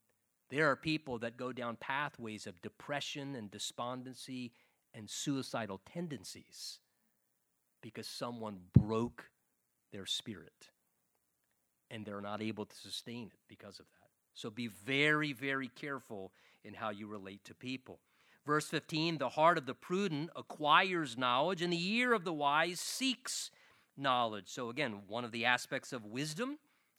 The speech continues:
is wanting to acquire more knowledge, as we've talked about, to be teachable,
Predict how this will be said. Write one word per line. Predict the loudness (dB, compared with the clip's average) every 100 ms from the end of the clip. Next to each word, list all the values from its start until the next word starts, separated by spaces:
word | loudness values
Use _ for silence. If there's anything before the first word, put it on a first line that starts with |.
| _
is | -14 -10
wanting | 0 2 4 2
to | 0
acquire | -2 2 4 4 2
more | -2
knowledge, | 2 4 4 2 -6
as | -12
we've | -8
talked | -2 -2 -4
about, | -2 -2 -2
to | -12
be | -8
teachable, | -4 -4 -4 -6 -8